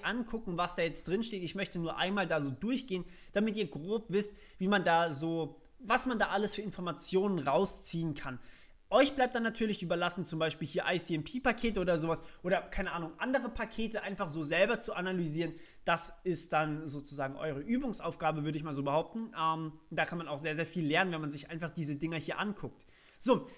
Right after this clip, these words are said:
wir haben hier jetzt gesehen, ähm, T C P arbeitet von Port zu Port, falls ihr euch erinnert. Wir haben immer noch dasselbe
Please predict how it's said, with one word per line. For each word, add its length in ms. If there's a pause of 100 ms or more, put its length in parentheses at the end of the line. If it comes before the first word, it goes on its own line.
(180)
wir 200
haben 160
hier 120
jetzt 200
gesehen, 440
ähm, 220
T 160
C 140
P 280
arbeitet 540
von 240
Port 480
zu 140
Port, 360
falls 280
ihr 100
euch 160
erinnert. 340
Wir 60
haben 160
immer 80
noch 140
dasselbe 500